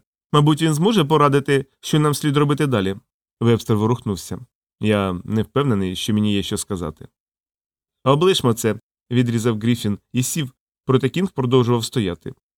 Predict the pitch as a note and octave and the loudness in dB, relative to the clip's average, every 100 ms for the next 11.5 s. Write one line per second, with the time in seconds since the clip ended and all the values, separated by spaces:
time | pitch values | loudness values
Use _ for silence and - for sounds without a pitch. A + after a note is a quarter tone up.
0 | _ C3+ C3+ C3+ B2+ F3+ - A2+ - C3+ | _ 4 6 6 4 0 0 -2 0 0
1 | A#2+ B2+ - B2 B2+ D#3+ A#2 G2+ - _ | 2 2 0 0 2 0 -2 -2 -6 _
2 | _ _ A#2 E3 G3 B2+ - C3+ B2+ F3+ | _ _ 0 0 0 -4 -2 0 0 -2
3 | E3 B2+ C3 A2 F#2+ - - _ _ _ | -6 -2 -2 -2 -6 -8 -16 _ _ _
4 | _ D#3 G#3+ - - A#2 G#2 - _ _ | _ 2 2 2 2 2 2 -6 _ _
5 | - B2 A#2 A#2+ G#2+ F#2+ - _ _ _ | 0 0 0 -2 -2 -8 -12 _ _ _
6 | - A#2+ A2+ A#2+ A#2+ A#2 A2 A2+ A2 A2+ | 0 0 2 -2 -2 -4 -2 0 0 0
7 | G2 F2+ F#2 - _ _ _ _ - G#3 | -4 -8 -10 -16 _ _ _ _ 0 2
8 | G#3+ G3 A3+ G#3 G3+ F#3+ G3 F#3+ G3+ G3 | 2 2 0 0 2 2 2 2 2 2
9 | D#3+ - G3+ - F#3+ F#3 F#3 F#3 F3+ - | 0 -2 -4 0 0 0 0 0 -2 -6
10 | G3 D#3+ G2 - _ _ - A#2+ C#3 C3 | -2 -2 -2 -6 _ _ -18 -2 0 2
11 | C3 A#2 - G2+ - | 2 0 -8 -12 -14